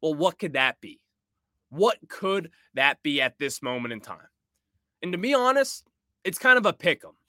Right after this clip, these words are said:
because you're not gonna be getting another top fifteen guy, in my opinion, from this Angels team. I just don't really see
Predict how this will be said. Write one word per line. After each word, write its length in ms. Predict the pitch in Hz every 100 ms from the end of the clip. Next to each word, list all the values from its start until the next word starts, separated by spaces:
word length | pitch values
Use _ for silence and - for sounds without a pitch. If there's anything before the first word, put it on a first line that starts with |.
| _ _ _
because 180 | 170 170
you're 100 | 196
not 200 | 247 254
gonna 140 | 247
be 120 | 226
getting 260 | 180 208 190
another 420 | 170 180 170 135 _ _
top 320 | 180 170 -
fifteen 500 | 165 - 180 160 139
guy, 260 | 139 143
in 180 | 123 127
my 220 | 127 139
opinion, 560 | 135 123 147 135 107 98 _ _
from 320 | - 175 160
this 180 | 147 135
Angels 440 | 139 139 123 95 -
team. 220 | 98 92
I 80 | 151
just 180 | 185 -
don't 200 | 190 170
really 200 | 180 156
see 420 | - 175 160 123